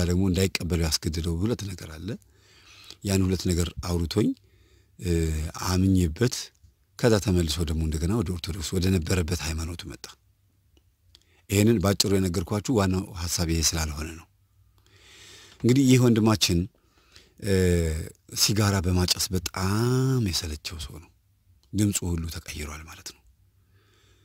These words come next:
እጅግ በጣም ያስላል። ከንፈሩ ጠቁሯል። ሲጋራ ካላጨሰ ይጨመድደኛል፣ ማጅራቴን ይይዘኛል ነው የሚለው። እጁ ይንቀጠቀጣል። እ፣ በብርድ ሰዓት፣ ዝናብ በዘነበበት ሰዓት ሲጋራ ጭሶ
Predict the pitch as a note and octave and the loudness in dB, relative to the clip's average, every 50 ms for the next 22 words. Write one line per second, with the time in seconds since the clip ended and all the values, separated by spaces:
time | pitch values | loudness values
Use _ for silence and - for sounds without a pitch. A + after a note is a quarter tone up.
0 | _ - - F2+ F2 A2 G#2+ G#2+ G#2+ G#2 - G#2 F#2 F2 E2+ D#2+ - - - E2 | _ -6 -4 2 4 4 4 4 2 2 2 0 0 0 2 2 2 2 2 2
1 | F2 F#2+ G#2 - - - _ _ - _ _ _ _ _ _ _ _ _ _ _ | 0 0 -2 -4 -10 -20 _ _ -20 _ _ _ _ _ _ _ _ _ _ _
2 | - - - G#2+ F#2+ F2 - G#2 F#2+ G#2 G2+ - - G#2 F#2 - - E2+ E2 E2+ | -18 -8 -4 -2 -2 0 0 0 0 0 -2 -2 -4 -6 -6 -4 -4 -4 -2 -4
3 | F2 - - - _ _ _ _ _ _ _ _ _ _ _ _ _ - - - | -4 -8 -12 -18 _ _ _ _ _ _ _ _ _ _ _ _ _ -20 -10 -6
4 | - - A2 G#2 G#2+ G#2+ G#2+ F#2 G2 F#2+ F2+ F#2 - - - - - G#2+ G#2 - | -4 0 4 4 4 4 4 2 0 0 2 0 0 -2 -4 -4 -2 -2 -4 -4
5 | - A2 G#2 F#2 - - G2 F#2+ F#2 E2 D#2 E2 E2 E2+ D#2+ E2+ E2 E2 F2 F#2 | -4 -6 -2 0 0 2 2 0 0 0 -2 -2 -2 0 0 0 0 0 0 0
6 | D#2+ F2 F2 E2+ D#2+ - E2+ D#2+ E2 E2 E2 E2+ E2+ D#2+ D#2 D#2 D2+ D2 D2 D2+ | 0 0 -2 -2 -2 -2 -4 -2 -2 -2 -2 -2 -4 -4 -6 -6 -8 -10 -12 -12
7 | D2 E2 F2+ - - - _ _ _ _ _ _ _ _ _ _ _ _ _ - | -10 -8 -8 -8 -8 -8 _ _ _ _ _ _ _ _ _ _ _ _ _ -8
8 | F2+ D#2+ E2 F#2+ F#2 E2 E2+ F2 - F#2 - - - - F#2 F2 E2 - - _ | -6 -2 0 0 0 0 -2 -4 -8 -10 -10 -10 -10 -8 -8 -8 -8 -8 -14 _
9 | _ _ _ _ _ _ _ _ _ _ _ _ - G2 G2 G2 F#2 F2+ F2 E2+ | _ _ _ _ _ _ _ _ _ _ _ _ -6 -2 0 0 2 2 2 0
10 | E2 D#2+ E2 E2 E2+ E2+ E2+ G2 A#2 A#2+ B2 A#2 F#2+ F2+ D#2+ F#2 E2 F2 E2+ - | 0 -2 -4 -6 -8 -6 0 4 4 6 6 6 4 2 0 0 -2 -4 -4 -4
11 | F#2 F#2+ G#2 G#2 G2+ E2+ F#2 F2 F#2 F2+ F2+ F2+ F#2 F#2 F2+ F#2+ F#2+ - - - | 0 2 2 2 2 2 0 0 0 0 0 0 -2 -2 -4 -2 0 0 0 0
12 | G#2 G#2 - - - - G#2 F#2 F2+ F2 E2+ F2 - - - | -4 -8 -8 -6 -4 -4 0 0 0 0 0 0 -2 -2 -2